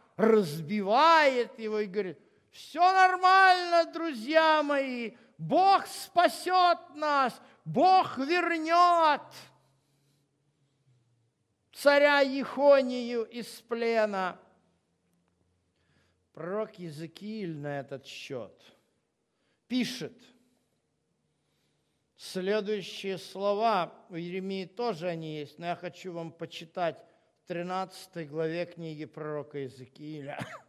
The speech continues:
<coughs> "Сын человеческий, изреки пророчество на пророков Израилевых пророчествующих, и скажи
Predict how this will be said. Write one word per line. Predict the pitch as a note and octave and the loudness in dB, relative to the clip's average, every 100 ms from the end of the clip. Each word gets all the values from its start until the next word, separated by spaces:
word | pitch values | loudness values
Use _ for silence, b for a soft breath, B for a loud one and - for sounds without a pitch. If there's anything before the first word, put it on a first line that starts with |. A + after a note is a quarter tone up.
| _ b b b b b - | _ b b b b b 2
<coughs> | - - C#4+ - | 4 4 2 0
"Сын | - - B3+ C#4+ | -16 -10 -6 -6
человеческий, | A3+ - B3+ B3 A#3+ G#3 F#3 D#3 - C#3+ G#2+ _ _ _ _ _ _ - | -6 -2 4 6 4 2 -8 -14 -12 -12 -12 _ _ _ _ _ _ -6
изреки | A3 G3 G3 A#3+ - - C#4+ D4 | -4 -4 -4 -6 -8 -10 -8 -8
пророчество | B3 A#3+ A3+ A#3+ C4 B3+ A3+ - - G3 F#3+ | -2 2 2 2 -2 -4 -10 -10 -16 -8 -6
на | F#3+ F#3+ | -4 -8
пророков | F#3+ G3 F#3+ G#3+ A#3 G#3+ G3 | -8 -6 -4 -4 -4 -6 -8
Израилевых | F#3 D3 G3+ A3 G#3+ F#3 E3+ E3+ - | -8 -6 0 0 0 -2 -6 -10 -10
пророчествующих, | F#3+ F3+ E3+ G3+ G3+ - D#3+ - C3+ C#3 B2 - B2+ - | -4 -4 -2 -4 -6 -10 -16 -16 -14 -12 -12 -16 -18 -16
и | |
скажи | D#3 - F#3+ F#3+ G#3 C#4 A3 | -18 -12 -8 -6 0 2 2